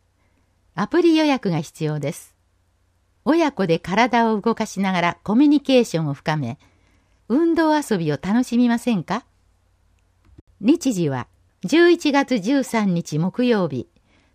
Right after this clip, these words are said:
午前十時三十分から十一時三十分まで。場所は総合保健福祉センター。講師は小川洋次郎さんです。対象は二歳以上の未就園児とその保護者。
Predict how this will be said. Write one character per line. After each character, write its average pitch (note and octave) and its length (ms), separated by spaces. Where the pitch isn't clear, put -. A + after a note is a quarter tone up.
午 C#4 180
前 F#3 360
十 C#4+ 260
時 F#3+ 100
三 B3 300
十 A#3+ 120
分 D#3 320
か C#3 120
ら B2+ 180
十 D4 260
一 D4+ 200
時 F3 140
三 B3 260
十 B3 140
分 D3 300
ま C3 100
で。 A#2 160
場 G#3 100
所 C#4+ 200
は A#3 180
総 E4 340
合 C#4+ 200
保 B3 120
健 D4 240
福 A#3 200
祉 - 140
セ A3+ 160
ン F#3 80
タ - 180
ー。 F2+ 240
講 E4+ 240
師 G3 200
は C#3+ 200
小 G3+ 140
川 B3+ 320
洋 C4 260
次 F3 120
郎 D3+ 140
さ A#2 180
ん A2+ 100
で G2+ 100
す。 - 200
対 D#4+ 220
象 C4+ 300
は A3 180
二 A3+ 120
歳 D#4+ 360
以 C#4 40
上 F#3 280
の D#3 220
未 G#3 280
就 D4+ 180
園 B3 280
児 E3+ 120
と - 220
そ - 180
の A3 140
保 F3 160
護 A3+ 120
者。 - 240